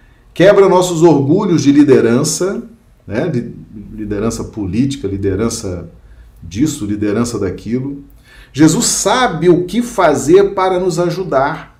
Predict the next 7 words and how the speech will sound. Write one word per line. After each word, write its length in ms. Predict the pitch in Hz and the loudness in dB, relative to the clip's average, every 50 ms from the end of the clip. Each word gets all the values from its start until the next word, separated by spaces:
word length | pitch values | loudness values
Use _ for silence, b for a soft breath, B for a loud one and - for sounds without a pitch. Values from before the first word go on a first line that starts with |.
| - _ _ | -20 _ _
a 240 | 143 143 151 156 156 | -4 -2 0 0 0
nos 460 | 156 151 156 156 175 175 - - - | 0 2 4 4 4 2 0 -4 -6
libertar 1300 | - 156 156 156 160 175 202 226 202 175 185 180 160 123 - - - - 131 131 135 139 139 - - - _ - | -2 2 4 4 4 4 2 -2 2 2 4 4 4 0 -4 -8 -6 -2 -2 0 -2 -2 -6 -12 -20 -20 _ -20
do 240 | 127 117 135 151 156 | -14 -6 -6 -6 -6
contexto 840 | 156 - 156 143 123 110 - - - 120 127 127 127 - - - 117 | -4 -6 -6 -6 -6 -8 -10 -6 -4 -4 -2 -2 -6 -8 -10 -12 -10
da 180 | 110 117 120 | -8 -8 -8
matéria 1040 | 127 131 127 123 123 - _ - 117 110 110 110 110 110 110 110 101 92 87 85 87 | -6 -8 -8 -10 -10 -14 _ -6 -4 -2 0 0 0 -2 -2 -2 -4 -4 -4 -8 -12